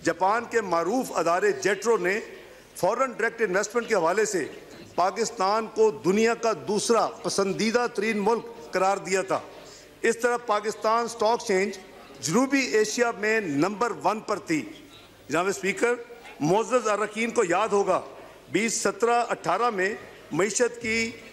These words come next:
शरह नमू छः फीसद से तजावज़ कर चुकी थी। अफराद ज़र की शरह पाँच फीसद थी, यानी महंगाई, इन्फ्लेशन जो आज हम देख रहे हैं। खाने पीने की अशिया की महंगाई सिर्फ औसतन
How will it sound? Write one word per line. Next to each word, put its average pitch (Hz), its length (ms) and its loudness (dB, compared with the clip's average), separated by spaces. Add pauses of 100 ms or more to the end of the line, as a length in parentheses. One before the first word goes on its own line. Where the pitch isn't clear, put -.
(120)
शरह 220 380 2
नमू 196 380 0 (360)
छः 233 200 4
फीसद 226 380 -2
से 233 140 2
तजावज़ 214 460 0
कर 202 140 0
चुकी 190 280 0
थी। 143 160 0 (540)
अफराद 190 400 0
ज़र 208 240 0
की 226 160 -8
शरह 226 300 2 (520)
पाँच 220 240 2
फीसद 214 440 -2
थी, 208 100 0
यानी 202 160 0
महंगाई, 180 400 0
इन्फ्लेशन 196 560 -2 (260)
जो 170 100 4
आज 196 240 4
हम 190 100 -8
देख 170 240 0
रहे 175 180 2
हैं। - 280 -10 (280)
खाने 214 260 2
पीने 240 300 -2
की 233 120 0
अशिया 240 340 2 (300)
की 226 80 0
महंगाई 208 360 2
सिर्फ 269 560 0
औसतन 214 420 0